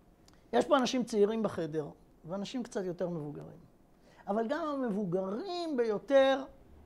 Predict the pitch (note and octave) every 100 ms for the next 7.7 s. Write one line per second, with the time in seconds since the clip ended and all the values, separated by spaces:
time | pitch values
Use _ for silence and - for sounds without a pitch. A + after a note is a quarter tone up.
0 | - F3 B3+ E4 E4 D4+ A#3+ - C#4+ D#4
1 | F#4 G4 A#4 - A3 E3 A3 A#3+ F3+ G#3
2 | G3 E3+ D3+ - B2+ A#2+ A#2+ E3 A#3 B3+
3 | C#4 C#4 C4+ - D#4+ C4 G#3+ G3+ G#3 F#3
4 | F3 E3 E3 D#3 D3+ D3 C#3+ E3 - -
5 | _ _ - E3 E3 - - - - -
6 | - - - - - - - B3+ D4 C#4+
7 | C#4 B3+ B3 B3+ A3+ D#3